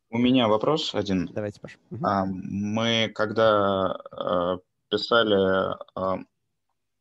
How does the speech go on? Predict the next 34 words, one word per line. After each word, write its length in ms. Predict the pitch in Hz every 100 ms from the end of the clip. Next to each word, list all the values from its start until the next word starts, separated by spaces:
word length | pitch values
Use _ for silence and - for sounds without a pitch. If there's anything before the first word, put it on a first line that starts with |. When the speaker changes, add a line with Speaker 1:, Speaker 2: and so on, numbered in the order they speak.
| _ -
Speaker 1:
э, 160 | 101 95
функцию 420 | 131 113 - 101
good 160 | 113 117 -
students, 360 | 156 175 98 - - _ - - -
Speaker 2:
Мгм. 280 | 113 139 190 _ _ _ -
Speaker 1:
я 180 | 107 104
перепечатал 640 | - 107 117 131 98 92
ее 160 | 95 95
в 60 |
том 160 | - 107
же 100 | 104
виде, 200 | 104 104
которая 500 | 92 95 98 95 98
была 260 | 98 98 95
у 80 | 117
вас. 340 | 175 196 - _ _ _ _ -
Speaker 2:
Мгм. 260 | 113 160 202 _ - - - -
Speaker 1:
А, 300 | 104 98 92 - -
но 300 | 104 110 113 113
она 160 | 123
мне 160 | 147 113
выдала 300 | 120 120 104
какой-то 340 | 104 104 104
очень 120 | 104 -
странный 300 | 107 104 101
результат 460 | 101 104 101 -
при 120 | -
запросе 420 | 92 90 92 - -
good 140 | 95
students. 560 | - 139 160 98 - - _ _
Speaker 2:
Ну, 220 | - 147
можете 400 | 139 196 120 110
скриншот 400 | 117 - 101 -
прислать? 380 | - 113 120 -